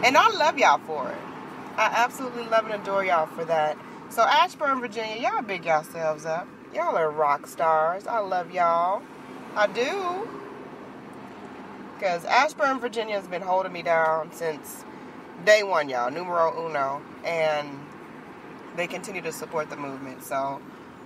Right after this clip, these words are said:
I thank y'all. I love y'all. I appreciate y'all. All that goodness.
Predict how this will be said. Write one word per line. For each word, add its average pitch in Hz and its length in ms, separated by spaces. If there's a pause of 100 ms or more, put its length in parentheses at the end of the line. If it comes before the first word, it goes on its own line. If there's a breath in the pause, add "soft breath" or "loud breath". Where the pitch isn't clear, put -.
I 147 100
thank 165 300
y'all. 156 240
I 156 140
love 156 300
y'all. 156 320
I - 60
appreciate 160 540
y'all. 151 320 (140)
All 247 120
that 180 140
goodness. 135 400